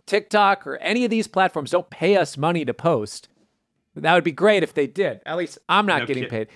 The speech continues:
Speaker 1: I mean, companies
Speaker 2: Uh,
Speaker 1: can pay you to, to, to get you to s-, do stuff, whatever. But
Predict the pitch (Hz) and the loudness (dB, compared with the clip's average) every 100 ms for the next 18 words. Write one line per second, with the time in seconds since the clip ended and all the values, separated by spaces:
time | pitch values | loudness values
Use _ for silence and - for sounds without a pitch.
0 | - 196 185 - _ - - 269 277 208 | -2 0 0 -4 _ -14 0 2 2 0
1 | 190 202 185 180 185 185 180 170 - - | 0 -2 0 2 2 4 4 2 -6 -14
2 | - 156 - - 139 180 165 160 160 151 | -10 -10 -6 -6 0 0 2 0 2 4
3 | 143 147 147 143 - 139 151 143 - 156 | 2 2 0 -2 -10 -6 -4 -2 0 0
4 | 131 151 143 98 - _ _ - 185 165 | 0 -2 -2 -4 -12 _ _ 2 2 2